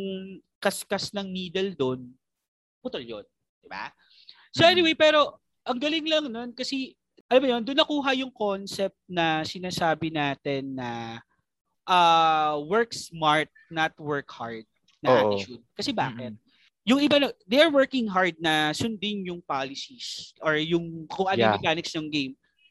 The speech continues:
Speaker 1: Ito yung ginawa ni
Speaker 2: Mm-mm.
Speaker 1: Gihun, di ba? Alam niya, di ba na parang na-realize siya, "Ah,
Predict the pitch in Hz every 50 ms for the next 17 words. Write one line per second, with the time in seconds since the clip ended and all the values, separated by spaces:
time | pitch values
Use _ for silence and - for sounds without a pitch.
0 | _ _ _ - 285 294 269 285 311 320 311 294 277 262 262 254 214 208 208 202
1 | 190 170 185 226 240 233 214 196 151 135 127 135 151 185 - _ _ _ _ _
2 | _ _ _ _ - 269 294 349 349 349 359 339 - - - 226 294 294 359 349
3 | 349 - 311 302 302 302 302 294 294 285 277 277 277 - - - - 277 311 311